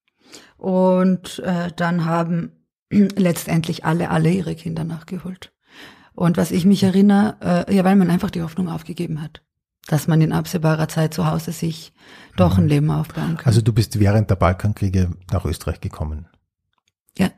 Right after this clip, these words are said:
Speaker 2: Mhm.
Speaker 1: Obwohl, äh, ich das immer, immer, äh, betone und dazu sage und das sehr wichtig ist für die Wahrnehmung der Leute, Serbien selbst als Land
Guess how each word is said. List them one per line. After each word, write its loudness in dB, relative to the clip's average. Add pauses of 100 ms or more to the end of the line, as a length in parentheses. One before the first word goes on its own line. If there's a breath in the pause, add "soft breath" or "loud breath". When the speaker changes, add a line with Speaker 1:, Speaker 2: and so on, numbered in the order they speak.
(680)
Speaker 2:
Mhm. -2 (280 loud breath)
Speaker 1:
Obwohl, 2
äh, 0
ich -6
das -2
immer, 2
immer, 0
äh, -2
betone 2
und -2
dazu -4
sage 2
und 0
das -2
sehr -2
wichtig -4
ist -4
für -4
die -4
Wahrnehmung 0
der 0
Leute, -2 (320 loud breath)
Serbien 2
selbst -2
als -2
Land -2